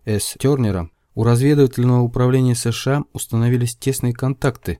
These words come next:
с профессорско-преподавательским составом примерно в ста пятидесяти университетах и колледжах,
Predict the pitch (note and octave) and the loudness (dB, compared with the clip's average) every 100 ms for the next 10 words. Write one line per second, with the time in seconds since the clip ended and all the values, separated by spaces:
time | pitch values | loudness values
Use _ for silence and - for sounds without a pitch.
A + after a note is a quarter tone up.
0 | _ - - G2+ - A2 - G2 - - | _ -20 -6 -4 -2 -4 -4 -8 -8 -8
1 | G2 - G2+ G#2 G2 - - F2+ G2 - | -8 -4 -2 -2 -2 -8 -10 -8 -8 -6
2 | - C3 F2+ - - A2+ B2 A#2+ A#2 - | -2 -2 -2 -8 -8 0 2 2 0 0
3 | _ - B2+ A#2+ B2 - A2 F#2+ - - | _ -4 -2 -2 -8 -8 -6 -6 -8 -8
4 | - G2+ F#2+ - - B2+ B2 G2 - - | -4 -4 -4 -10 -6 -6 -4 -8 -12 -4
5 | C3+ A#2 F2 F#2 - | -2 -2 -2 -6 -10